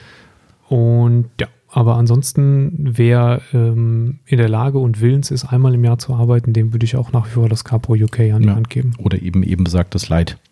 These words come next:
Speaker 1: ne?
Speaker 2: Ja.
Speaker 1: Das wär halt auch noch eine Alternative. Jawohl. Äh, dö, dö, dö, dö. Der D Punkt B neunzehnhundertvierzehn fragt eine Frage, die schon
Speaker 2: Frag nach dem Udo.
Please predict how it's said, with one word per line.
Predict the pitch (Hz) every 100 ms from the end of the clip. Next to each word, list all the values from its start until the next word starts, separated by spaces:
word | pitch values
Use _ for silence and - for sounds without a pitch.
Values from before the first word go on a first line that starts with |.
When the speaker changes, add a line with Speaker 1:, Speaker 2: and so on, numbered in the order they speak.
| -
Speaker 1:
ne? | 87 90 _ _ -
Speaker 2:
Ja. | 117 117 -
Speaker 1:
Das | 92 -
wär | 85
halt | 82
auch | -
noch | 76 -
eine | 67
Alternative. | 78 80 - - - - - - - - - - - _
Jawohl. | 90 101 101 101 151 98 80 - -
Äh, | 120 160 190 202 202
dö, | 170 127
dö, | 101 101
dö, | 98
dö. | 90 131 170
Der | 156 113 104
D | 98 92 156 214
Punkt | - 165 175 123 107
B | 92 147 185 190 135
neunzehnhundertvierzehn | 110 107 110 151 - 156 143 131 - 170 - 110 123 -
fragt | - - 95 123 - - - _
eine | 107 107 104 101
Frage, | - 95 104
die | 101
schon | - 95 92 - _ _ _ _ _ -
Speaker 2:
Frag | - 123
nach | 113
dem | - 123
Udo. | 139